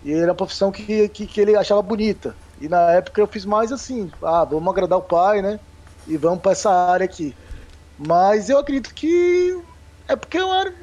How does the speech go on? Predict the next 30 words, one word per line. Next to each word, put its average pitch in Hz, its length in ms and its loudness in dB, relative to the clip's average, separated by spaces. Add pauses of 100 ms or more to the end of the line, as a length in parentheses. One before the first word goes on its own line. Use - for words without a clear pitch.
(120)
não 311 60 -18
sei, 208 480 2
não 190 100 -4
vou 208 80 0
ser, 247 140 -6
não 226 160 -6
vou 208 100 2
ser 240 120 -6
sincero, 185 540 2
cara. 170 200 0
Eu 175 180 2
acho 190 220 0
que 254 320 -10 (440)
não 202 120 -8
sei 233 180 2
muito 196 480 -2
bem 165 220 -2
por, 170 280 -10
por - 280 -20
qual 190 160 0
motivo 185 640 -4 (480)
o 151 80 -14
pessoal 170 500 0 (100)
de 160 120 -14
direito 151 360 -2
tem 170 60 -6
esse - 140 -12
fascínio 147 560 -4
pelo 147 240 -8
poker, 120 460 -10